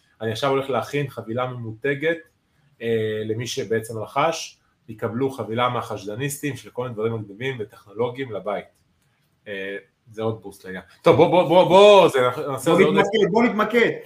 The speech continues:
Speaker 1: בוא נתמקד.
Speaker 2: יאללה.
Speaker 1: מה, מה עוד חשוב?
Speaker 2: יאללה,
Speaker 1: אה,
Speaker 2: בעצם דיברנו, דיברנו על, על העניין של ה-, של הכלל הראשון, זה בעצם להיות עם פשן ל-, לדבר הזה בשביל עושים את הוובינר. דבר שני, הראינו איך בעצם הפלואו עובד דרך עמוד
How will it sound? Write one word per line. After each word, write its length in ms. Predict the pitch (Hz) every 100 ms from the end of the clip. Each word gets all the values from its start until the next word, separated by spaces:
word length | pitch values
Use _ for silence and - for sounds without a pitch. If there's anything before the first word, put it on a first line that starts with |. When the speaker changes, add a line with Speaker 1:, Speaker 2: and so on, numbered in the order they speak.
| - _ _ _ _ -
Speaker 1:
בוא 120 | 190
נתמקד. 180 | 196 180
Speaker 2:
יאללה. 240 | 196 - 175 208 - 143 _
Speaker 1:
מה, 180 | 147 180 -
מה 200 | 165 180
עוד 280 | 147 107 -
חשוב? 380 | 127 - 92 - _ - 113 _
Speaker 2:
יאללה, 280 | 143 131 165
Speaker 1:
אה, 120 | 151
Speaker 2:
בעצם 200 | 196 226 190
דיברנו, 540 | 185 262 220 226 -
דיברנו 360 | - 165 190 180
על, 80 | 156
על 180 | 139 135
העניין 300 | 143 175 170
של 200 | 151 135
ה-, 160 | -
של 200 | - 127
הכלל 720 | 120 117 117 113 113 - 147
הראשון, 380 | 139 131 - 180
זה 60 | 135
בעצם 220 | 143 143
להיות 140 | 135 135
עם 120 | 120
פשן 300 | 170 170 170
ל-, 440 | 165 151 139 143 139
לדבר 180 | 143
הזה 180 | 156 147
בשביל 220 | 147 147 139 143 _
עושים 220 | - - 143
את 60 |
הוובינר. 420 | 135 139 165 185 196 _ _ _
דבר 220 | 147 180
שני, 320 | 180 175 165 156
הראינו 340 | 165 160 151
איך 220 | 156 - -
בעצם 320 | 139 143 139
הפלואו 280 | 131 151 139
עובד 260 | 135 135
דרך 240 | 139 139 135
עמוד 200 | 135